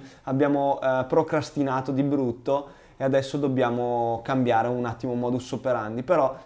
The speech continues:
ci stiamo lavorando e in teoria domani facciamo questa nuova prova per girare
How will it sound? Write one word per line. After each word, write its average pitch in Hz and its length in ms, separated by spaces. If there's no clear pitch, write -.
ci - 160
stiamo 151 260
lavorando 147 680
e 160 100
in 156 120
teoria 151 260
domani 131 320
facciamo 123 500
questa 156 260
nuova 135 320
prova 117 640
per 131 380
girare 120 540